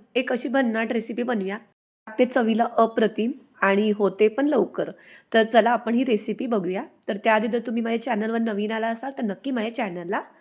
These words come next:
सबस्क्राईब करा. एक वाटी चणा डाळ मी रात्रीच भिजत ठेवली होती, चांगली भिजलेली आहे. नंतर आपण ती स्वच्छ एकदा धुवून घ्यायची एका पाण्याने आणि मिक्सरचं भांडं घ्यायचं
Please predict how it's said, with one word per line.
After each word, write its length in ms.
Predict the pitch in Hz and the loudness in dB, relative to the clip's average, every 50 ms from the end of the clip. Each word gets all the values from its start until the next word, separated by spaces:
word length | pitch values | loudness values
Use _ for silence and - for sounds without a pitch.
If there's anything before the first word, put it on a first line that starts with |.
| _ _ _ _ - | _ _ _ _ 0
सबस्क्राईब 420 | 311 269 - - - - 175 165 - - - | 0 0 0 0 -2 -2 0 0 -2 -4 -8
करा. 180 | - 170 170 160 _ _ _ _ _ _ _ _ _ _ | -14 -14 -14 -16 _ _ _ _ _ _ _ _ _ _
एक 200 | 220 254 - - | 2 2 4 2
वाटी 200 | 302 294 - 320 | 2 0 0 -2
चणा 260 | - - 302 247 254 | -2 -4 -2 -2 -2
डाळ 160 | 262 254 262 262 | -2 -2 -2 -2
मी 100 | 269 285 | -2 -2
रात्रीच 400 | 277 240 214 - 247 277 254 226 | -2 -4 -4 -4 -6 -6 -6 -4
भिजत 320 | 247 220 196 220 226 220 | -6 -6 -6 -6 -6 -4
ठेवली 260 | 277 240 202 190 214 | -4 -4 -4 -4 -4
होती, 440 | 226 214 196 - 190 208 240 - _ _ _ _ _ - | -4 -6 -6 -8 -10 -10 -10 -12 _ _ _ _ _ -4
चांगली 280 | - 208 196 202 226 240 | -2 -2 0 0 -2 -2
भिजलेली 480 | 214 233 208 180 185 190 202 220 240 | -2 -2 -2 -4 -4 -4 -2 -2 -2
आहे. 240 | 240 214 196 185 196 262 - _ _ _ _ _ _ _ _ _ _ _ _ - | -4 -6 -6 -8 -10 -12 -14 _ _ _ _ _ _ _ _ _ _ _ _ -2
नंतर 160 | 233 262 294 | 2 4 4
आपण 200 | 294 277 285 277 | 4 4 2 0
ती 60 | 269 | -2
स्वच्छ 300 | - - 285 233 226 - | -2 -2 -2 -2 0 2
एकदा 200 | 269 254 - 269 | 0 2 4 2
धुवून 280 | 254 233 233 233 247 262 | 2 2 2 2 0 0
घ्यायची 260 | 269 262 208 208 202 | 0 0 0 0 0
एका 140 | 185 180 190 | -2 -4 -4
पाण्याने 420 | 190 190 180 175 165 170 175 196 254 311 - _ _ - | -4 -4 -4 -4 -4 -4 -4 -4 -6 -8 -10 _ _ -6
आणि 120 | - 196 | -4 -4
मिक्सरचं 560 | 196 - _ _ _ _ _ - 240 - 262 240 | -4 -6 _ _ _ _ _ -6 -2 0 2 2
भांडं 300 | 247 247 233 208 220 233 | 4 4 4 4 6 6
घ्यायचं 360 | 254 269 - - - 240 | 4 4 2 0 -2 -4